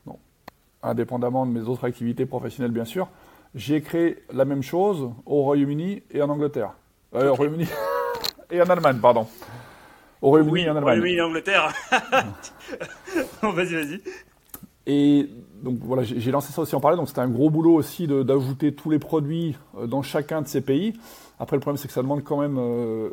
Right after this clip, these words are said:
Speaker 1: du temps à, à bien s'en occuper, bien vérifier. Il y a aussi la barrière de la langue qui est pas toujours simple pour, euh, pour le suivi. Depuis, j'ai aussi développé des,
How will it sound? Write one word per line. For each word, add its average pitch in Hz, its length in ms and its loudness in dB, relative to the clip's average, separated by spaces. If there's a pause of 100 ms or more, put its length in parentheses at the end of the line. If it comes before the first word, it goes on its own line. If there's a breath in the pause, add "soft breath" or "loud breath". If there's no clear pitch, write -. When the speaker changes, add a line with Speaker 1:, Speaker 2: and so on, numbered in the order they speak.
Speaker 1:
du 123 200 -6
temps 127 600 0
à, - 60 -8
à 120 60 -4
bien 135 200 -2
s'en 135 220 -8
occuper, 151 520 0
bien 139 200 0
vérifier. 160 760 2
Il 127 360 0
y 127 80 4
a 127 40 4
aussi 131 280 -2
la 127 100 4
barrière 135 200 4
de 139 40 4
la 135 60 6
langue 143 260 2
qui - 100 -10
est 113 40 -10
pas 131 140 -2
toujours 131 300 -6
simple 139 320 -6
pour, 117 260 -6
euh, 110 180 -6 (480 loud breath)
pour 139 100 0
le 135 80 4
suivi. 180 420 -2 (500 loud breath)
Depuis, 170 500 4
j'ai 143 100 2
aussi 156 180 -2
développé 156 380 2
des, 143 420 4